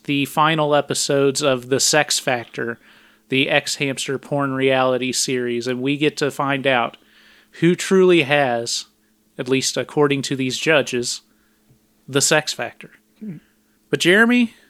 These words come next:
Speaker 1: what did you have for number eight?
Speaker 2: My number eight is nineteen ninety-two's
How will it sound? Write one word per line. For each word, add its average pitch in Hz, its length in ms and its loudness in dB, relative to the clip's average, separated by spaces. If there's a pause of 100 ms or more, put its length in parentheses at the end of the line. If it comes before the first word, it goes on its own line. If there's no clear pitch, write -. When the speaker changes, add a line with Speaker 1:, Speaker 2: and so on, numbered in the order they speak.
(280)
Speaker 1:
what 202 120 2
did 277 160 2
you 220 120 4
have 190 180 4
for 165 140 0
number 156 360 2
eight? 139 400 -2 (720)
Speaker 2:
My 120 240 6
number 78 420 4
eight 73 320 0 (800)
is 69 220 -2
nineteen 90 480 2
ninety-two's 78 920 0